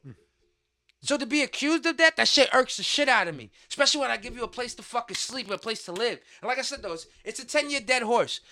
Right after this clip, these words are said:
Speaker 2: But it
Speaker 1: Some,
Speaker 2: every
Speaker 1: some wheels don't, some wounds don't heal
Speaker 2: everything,
Speaker 1: really
Speaker 2: e-,
Speaker 1: right
Speaker 2: nah,
Speaker 1: away.
Speaker 2: everything makes, e-, every, it, because there was no closure.
Speaker 1: Yeah, that's, I think it, there was no, there was no closing of the book.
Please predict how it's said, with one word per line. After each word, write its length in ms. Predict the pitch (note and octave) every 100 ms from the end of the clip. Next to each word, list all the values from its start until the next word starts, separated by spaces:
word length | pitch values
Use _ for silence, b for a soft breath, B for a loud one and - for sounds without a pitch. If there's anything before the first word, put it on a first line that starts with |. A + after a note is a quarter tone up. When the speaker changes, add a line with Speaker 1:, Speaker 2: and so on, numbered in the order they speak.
| b
Speaker 2:
But 180 | - A3
it 200 | G3+ G3+ - _ _ _ _ _ _ _ _ _ _ _
Speaker 1:
Some, 120 | C#3+
Speaker 2:
every 200 | F3 G#3+
Speaker 1:
some 180 | F3+ E3+
wheels 240 | E3+ E3 C#3+
don't, 260 | D3+ -
some 200 | E3 D#3+
wounds 240 | D3+ D3+ B2+
don't 180 | C3+
heal 360 | A#2 C3+ A#2+ A2
Speaker 2:
everything, 400 | G#3+ A#3 C#3 A#3+
Speaker 1:
really 100 | G3+
Speaker 2:
e-, 120 | A3
Speaker 1:
right 60 | -
Speaker 2:
nah, 140 | D4+ C#4+
Speaker 1:
away. 80 | A#3
Speaker 2:
everything 340 | A#3+ C4 C4+
makes, 260 | C4+ C4 -
e-, 20 |
every, 400 | A#3 G#3+ G#3+ A#3+ B3
it, 360 | - F3 -
because 280 | F3 - C4
there 100 | B3+
was 120 | C#4
no 140 | B3 C#4+
closure. 640 | - C4 E4 D4+ D3 A2 - _
Speaker 1:
Yeah, 140 | C3+ A2+ _
that's, 460 | D3+ C#3+ - - - -
I 100 | D#3
think 320 | B2 B2+ A2 C3
it, 200 | A2+ A#2+ -
there 100 | B2
was 180 | A#2+ A2
no, 680 | A2+ A#2 A#2 A#2 A2+ G#2+ G2+ _ _ _ _ _ _ _
there 80 | D3
was 140 | D3+
no 180 | D#3 C3+ -
closing 340 | - D#3 C#3 C3+
of 100 | A#2
the 40 |
book. 280 | G#2+ B2